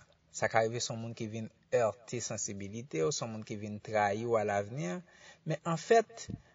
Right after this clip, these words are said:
apre tout eksperyans ou fè ansanm avè l trayizon an menm, se te sa la misyon pou ede w konprann moun pi byen, pou ede w konprann lavi pi byen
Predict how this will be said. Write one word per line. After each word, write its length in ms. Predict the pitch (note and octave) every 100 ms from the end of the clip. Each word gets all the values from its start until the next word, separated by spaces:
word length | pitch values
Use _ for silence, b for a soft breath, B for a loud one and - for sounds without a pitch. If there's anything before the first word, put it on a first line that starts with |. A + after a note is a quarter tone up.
| B E3
apre 240 | E3+ G3
tout 180 | F#3 F3
eksperyans 380 | C#3+ E3+ D3 C#3
ou 80 |
fè 140 | - B2+
ansanm 240 | B2 A#2+
avè 160 | A#2 D#3
l 60 | D#3
trayizon 560 | D#3 C#3 C#3+ B2 C3
an 140 | C3 C#3
menm, 120 | C#3+
se 120 | C#3
te 100 | C3
sa 200 | A#2+ B2 A2+
la 100 | G#2+
misyon 540 | A2+ A#2+ - D#3+ F3+ F#3 B B
pou 160 | B2
ede 160 | B2 A#2+
w 80 | G#2
konprann 340 | A#2 A#2+ A#2
moun 240 | A2 A#2 A#2
pi 120 | C#3 C3
byen, 340 | A2 A2 A#2 B B B _
pou 160 | B2+ B2+
ede 220 | B2+ A#2+
w 140 | A#2+ A#2+
konprann 360 | B2 A2+ A#2 A2+
lavi 320 | A#2 A2 A2 A#2
pi 120 | C#3
byen 340 | A2+ A2 A2+